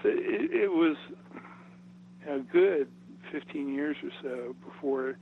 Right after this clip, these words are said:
before I wrote the next one, and then I think he was building up to, uh, uh, to write, write the others, uh, after that. Anyway, so I highly recommend,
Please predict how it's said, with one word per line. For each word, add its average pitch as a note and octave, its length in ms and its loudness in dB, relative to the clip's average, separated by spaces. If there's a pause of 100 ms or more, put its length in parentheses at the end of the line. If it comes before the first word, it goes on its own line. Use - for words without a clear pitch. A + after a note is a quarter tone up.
(260)
before C#3+ 300 0
I C#3 40 8
wrote C3 220 2
the B2 60 -10
next C3 300 -6
one, B2+ 140 -10
and B2 140 -8
then B2+ 260 -10 (580)
I C3 80 -2
think D3+ 220 -6
he D3 80 0
was B2 160 -4
building B2 400 2
up B2 100 -4 (120)
to, B2 480 -4 (840)
uh, - 20 -14
uh, C3 1400 -16
to C#3+ 60 -14
write, C3 220 -4 (300)
write C3 220 -6
the C3+ 140 -6
others, B2+ 280 0 (400)
uh, C3 320 -10
after C3+ 200 -8
that. C#3+ 220 0
Anyway, C#3 280 2 (120)
so D3+ 260 4 (1200)
I C#3+ 140 2
highly A3 540 4
recommend, B2+ 680 -2